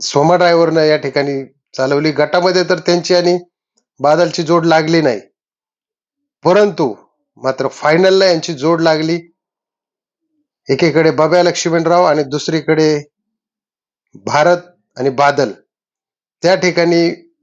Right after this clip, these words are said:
बादलची गाडी सोमा ड्रायव्हरने मारली. त्या गाडीची स्पर्धा झाल्यानंतर मात्र सोमा ड्रायव्हर त्या बादलच्या गळ्यात पडून अक्षरशः रडायला लागला,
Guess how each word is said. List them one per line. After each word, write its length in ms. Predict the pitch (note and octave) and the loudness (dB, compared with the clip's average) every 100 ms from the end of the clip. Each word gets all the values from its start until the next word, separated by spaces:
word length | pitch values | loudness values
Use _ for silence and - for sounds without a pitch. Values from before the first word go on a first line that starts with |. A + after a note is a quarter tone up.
| _ - | _ -4
बादलची 480 | C3+ C#3 D#3 D3 D#3 | -2 0 0 -2 0
गाडी 560 | D3 D3 D#3 - - _ _ _ | 2 2 0 -4 -10 _ _ _
सोमा 300 | _ C#3+ D3+ | _ -2 0
ड्रायव्हरने 440 | D3+ D3+ D3+ C#3+ D3 | 2 2 2 2 0
मारली. 400 | C#3+ D3 D#3 E3+ E3 _ _ _ _ _ _ - | 2 2 0 -4 -6 _ _ _ _ _ _ -4
त्या 80 | C#3+ | -2
गाडीची 420 | C#3+ D#3 F#3+ G3 G#3 | 2 2 2 0 -4
स्पर्धा 380 | - F#3 F#3 | 0 0 2
झाल्यानंतर 480 | F3+ E3 E3 D#3+ D#3+ | 2 2 0 0 -2
मात्र 300 | D3+ D3 D3+ | 0 -2 -2
सोमा 280 | C#3 D3 C#3+ | -4 -2 -2
ड्रायव्हर 440 | D3 C#3+ C#3 B2+ C3 _ _ _ _ _ _ _ _ _ _ _ _ - | 0 0 2 0 -4 _ _ _ _ _ _ _ _ _ _ _ _ -10
त्या 80 | |
बादलच्या 460 | A#2+ C#3+ D#3+ D3+ E3 | -4 0 0 0 -2
गळ्यात 340 | C3 D3+ E3 - | 0 0 0 -2
पडून 380 | D#3+ D#3 C#3+ C3+ - _ _ _ _ _ - | -2 0 -2 -6 -12 _ _ _ _ _ -12
अक्षरशः 500 | B2 - D#3 - C3 | -10 -2 -2 0 0
रडायला 300 | C3 D3 D3+ | 2 2 2
लागला, 360 | C#3 B2+ C3+ | 0 0 -2